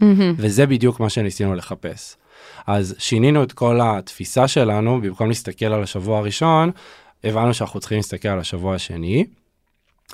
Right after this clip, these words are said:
Speaker 2: ואז שם עשינו בדיוק את אותו דבר, כלומר, התחלנו לחפש כל מיני אובייקטים מספריים, שהפעם, במקום לבוא ו-, אה, להראות לנו תהליכי בנייה,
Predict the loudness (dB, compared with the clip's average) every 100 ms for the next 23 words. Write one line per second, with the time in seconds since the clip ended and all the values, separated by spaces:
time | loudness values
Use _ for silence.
0 | -20 -20 -12 0 2 2 2 4 4 4
1 | 0 -4 -14 _ 0 2 4 2 0 0
2 | 4 4 4 0 -2 -2 -2 0 2 2
3 | 0 -6 -6 0 2 2 0 0 -4 -2
4 | -4 -4 -4 -6 -2 2 2 0 -4 -20
5 | -20 -20 -12 -4 -2 0 2 4 4 2
6 | 0 -4 -4 -4 0 2 2 2 2 2
7 | 2 2 2 0 -4 -10 -10 -6 -6 -6
8 | -8 -12 _ _ -6 -2 -2 -2 -2 0
9 | 0 0 -2 -8 _ _ _ -6 -4 -4
10 | -2 -2 0 2 4 4